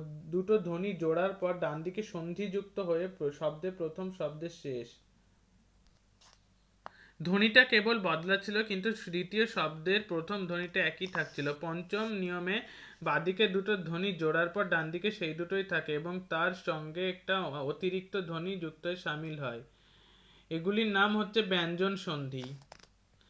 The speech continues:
প্রথম শব্দের শেষে অবস্থিত বিসর্গের পরে এক প-, শব্দটিতে জুড়ে থাকা স্বরধ্বনি বা ব্যঞ্জনধ্বনি যুক্ত হয়ে সন্ধির ফলে বিসর্গ নতুন শব্দে অন্য ধ্বনিতে রূপান্তরিত হয়। একেই আমরা বিসর্গ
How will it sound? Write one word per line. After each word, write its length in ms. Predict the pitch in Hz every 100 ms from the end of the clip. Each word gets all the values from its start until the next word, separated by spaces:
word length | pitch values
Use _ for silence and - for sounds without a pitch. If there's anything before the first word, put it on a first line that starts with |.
| _ _ _ _
প্রথম 520 | 196 208 208 254 254
শব্দের 460 | 226 208 180 175 226
শেষে 520 | 226 208 190 - 214
অবস্থিত 500 | 202 175 185 196 190
বিসর্গের 600 | 208 170 165 190 180 196
পরে 420 | 190 180 170 190 170
এক 180 | 151 147
প-, 120 | 151
শব্দটিতে 680 | 147 160 156 170 185 185 202
জুড়ে 340 | 170 165 175
থাকা 340 | 185 165 156 190
স্বরধ্বনি 520 | 185 151 160 175 185
বা 320 | 180 196 226 - - - 220 156
ব্যঞ্জনধ্বনি 680 | 156 160 170 196 185 208
যুক্ত 340 | 190 170 - 185
হয়ে 460 | 175 175 175 214 262 - -
সন্ধির 480 | - 175 165 170 208
ফলে 300 | 202 175 185
বিসর্গ 460 | 180 180 185 180 180
নতুন 520 | 196 175 160 175 190
শব্দে 560 | 185 165 156 156 190 196
অন্য 560 | 160 147 147 160 175
ধ্বনিতে 360 | 165 165 170 156
রূপান্তরিত 580 | 165 170 165 170 160 165
হয়। 180 | 147
একেই 240 | 143 175 180
আমরা 180 | 175 180
বিসর্গ 540 | 156 143 170 165 185